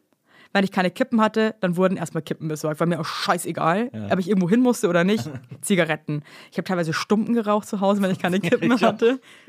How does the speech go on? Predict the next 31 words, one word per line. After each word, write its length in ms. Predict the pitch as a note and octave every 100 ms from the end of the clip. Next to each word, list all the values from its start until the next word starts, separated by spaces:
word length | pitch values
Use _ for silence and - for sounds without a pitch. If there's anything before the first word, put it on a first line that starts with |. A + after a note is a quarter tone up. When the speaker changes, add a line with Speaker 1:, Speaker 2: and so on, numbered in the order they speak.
| A3+
Speaker 1:
Wirklich 240 | A3+ A3 F#3+
wie 40 |
eine 120 | A3 -
Obdachlose 540 | - A#3 G#3+ G#3+ G3
bin 100 | G#3
ich 60 | G3
dann 120 | -
irgendwie 180 | G3+ G3+
durch 100 | F#3+
die 120 | F#3
Wohnung, 240 | G3+ G#3 F#3
hab 100 | -
alte, 460 | F3 G#3+ A#3 A3 - - _ -
richtig 320 | A#3+ A3 -
alte, 220 | G3+ G#3
da, 120 | F#3 C3 - - -
wirklich, 280 | A#3+ G#3+ - - F#3
ich 60 | -
hab 60 |
manchmal 180 | G3+ F#3
den 80 | D#3+
Filter 360 | - A3 G3 F3
einfach 100 | F3
nur 120 | E3+
geraucht, 280 | D#3+ E3 -
weil 60 |
ich 40 | E3
einfach 120 | F#3
nur 120 | F3+
rauchen 340 | E3 F#3 G3 E3
wollte. 340 | D#3+ F3+ F3